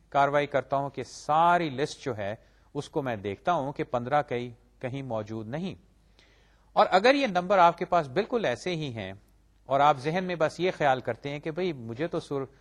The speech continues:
اس صورتحال میں یہی ایک طریقہ نظر آ رہا ہے کہ ایک ایک نمبر لوں اور ساری لسٹ کو دیکھوں، تو یقیناً آپ سوچیں گے کہ اگر کسی نے آپ کو ایک لاکھ یا دس لاکھ یا اس سے بھی زیادہ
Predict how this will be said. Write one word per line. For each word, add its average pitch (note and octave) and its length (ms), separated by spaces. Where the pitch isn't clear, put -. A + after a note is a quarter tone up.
اس E3+ 120
صورتحال C#3+ 480
میں C3+ 120
یہی B2+ 260
ایک D#3+ 200
طریقہ A#2+ 280
نظر A2+ 280
آ G2+ 140
رہا B2+ 100
ہے E3+ 40
کہ C#3+ 160
ایک D3+ 240
ایک G3 140
نمبر C3 300
لوں A#2+ 240
اور B2 100
ساری A#2 340
لسٹ C#3+ 240
کو F3 120
دیکھوں، D3 360
تو C#3+ 100
یقیناً G3 480
آپ F3+ 140
سوچیں D3+ 380
گے E3 100
کہ F#3 160
اگر D3+ 160
کسی - 280
نے F#3+ 100
آپ C#3 220
کو E3 140
ایک D3 280
لاکھ B2 420
یا C3+ 80
دس C#3 280
لاکھ A#2 380
یا C#3 300
اس D#3+ 100
سے G3+ 200
بھی A3 140
زیادہ B2 420